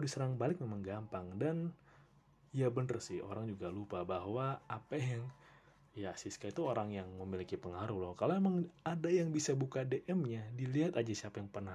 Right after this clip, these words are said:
D M, siapa yang pernah nawarin jadi sugar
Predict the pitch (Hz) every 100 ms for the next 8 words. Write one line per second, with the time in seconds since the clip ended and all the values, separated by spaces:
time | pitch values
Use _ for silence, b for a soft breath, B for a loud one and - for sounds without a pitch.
0 | 101 120 131 120 117 117 107 110 104 110
1 | 98 104 104 104 107 107 107 104 107 -
2 | B B B B B B B - 113 110
3 | 113 98 98 -